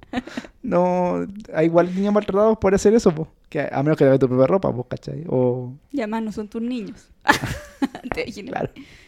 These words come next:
Speaker 1: Ni los conozco.
Speaker 2: De hecho, ¿cachai? Ya como comprar algodón es ca-, es terrible para el medio ambiente por el tema del algodón, po.
Speaker 1: Sí, po.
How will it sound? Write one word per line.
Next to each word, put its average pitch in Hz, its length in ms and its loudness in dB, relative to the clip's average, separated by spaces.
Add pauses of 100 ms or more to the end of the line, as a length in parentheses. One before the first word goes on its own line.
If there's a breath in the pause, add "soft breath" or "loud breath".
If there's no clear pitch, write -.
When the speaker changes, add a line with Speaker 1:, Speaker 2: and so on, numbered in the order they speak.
(160 loud breath)
Speaker 1:
Ni 226 160 -2
los 226 140 2
conozco. 262 500 -6 (640 soft breath)
Speaker 2:
De 139 140 8
hecho, 160 180 6
¿cachai? 131 340 2
Ya 160 540 4
como 156 220 0
comprar 147 340 4
algodón 151 380 6
es 180 120 0
ca-, - 180 0
es 180 420 2
terrible 196 360 4
para 196 120 2
el 190 60 0
medio 185 120 0
ambiente 185 340 0
por 180 120 2
el 165 120 -2
tema 175 280 0
del 165 640 -4
algodón, 156 380 0
po. 190 220 -6
Speaker 1:
Sí, 254 280 -8
po. 202 240 -14